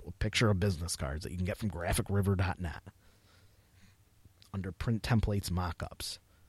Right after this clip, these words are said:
Number one, target the industry. Pick, pick, pick one that has easy to reach decision makers. Number two, you wanna find who targets that same industry. So take hairstylists, for example.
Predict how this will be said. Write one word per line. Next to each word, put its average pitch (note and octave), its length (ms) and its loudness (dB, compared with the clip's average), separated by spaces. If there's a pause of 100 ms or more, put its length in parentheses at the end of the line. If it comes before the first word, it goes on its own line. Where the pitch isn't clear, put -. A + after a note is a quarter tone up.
(1300)
Number C#3+ 240 10
one, E3 260 12
target D3+ 340 6
the C3 120 8
industry. G2 480 6
Pick, - 160 2 (220)
pick, - 200 2 (760)
pick D3 160 6
one D3 120 10
that B2 100 8
has A#2 220 6
easy B2 260 8
to A2+ 60 6
reach A2 220 4
decision G2 420 0
makers. F2 320 -2
Number A2 220 8
two, - 460 4 (640)
you A#2 100 4
wanna A#2+ 160 8
find C#3 380 4
who A#3+ 260 2
targets - 800 0 (520)
that B2+ 200 4
same F3+ 340 6
industry. B2 680 2 (1080)
So - 140 0
take F3 220 6
hairstylists, D#3 560 2
for C3 160 0
example. A2+ 480 2